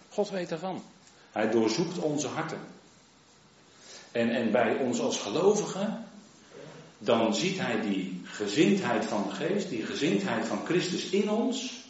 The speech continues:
die ziet hij in ons hart. En die pleit naar de wil van God. Want die weet wel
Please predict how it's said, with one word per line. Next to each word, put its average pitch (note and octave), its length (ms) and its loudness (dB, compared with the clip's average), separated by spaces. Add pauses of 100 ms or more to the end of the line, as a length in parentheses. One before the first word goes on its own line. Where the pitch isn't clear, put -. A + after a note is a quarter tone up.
(140)
die G#2 120 -4
ziet D#3 160 0
hij D3+ 200 2
in G#3 100 2
ons D3+ 140 0
hart. E3+ 260 -4 (1080)
En A2+ 520 2 (180)
die E2+ 460 -8
pleit D3+ 500 -4
naar F#2+ 200 -4
de F2+ 100 -4
wil C3+ 240 0
van - 160 -6
God. - 300 -8 (1080)
Want F#2+ 300 -4
die E3 300 2
weet G#2 260 4
wel C#3 500 0